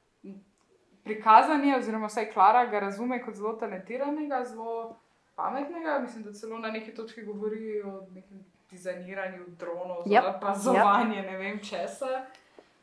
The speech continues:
Speaker 1: Um, ampak gre to vse nekako po gobe, pa niti ne toliko zaradi njega samega, ampak v bistvu zaradi tega, ker se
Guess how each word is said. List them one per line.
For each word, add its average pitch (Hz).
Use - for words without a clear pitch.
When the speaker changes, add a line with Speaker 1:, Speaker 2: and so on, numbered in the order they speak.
Speaker 1:
Um, 196
ampak 208
gre 233
to 254
vse 247
nekako 233
po 226
gobe, 214
pa 220
niti 240
ne 226
toliko 226
zaradi 208
njega 220
samega, 196
ampak 180
v 196
bistvu 202
zaradi 196
tega, 202
ker 196
se 185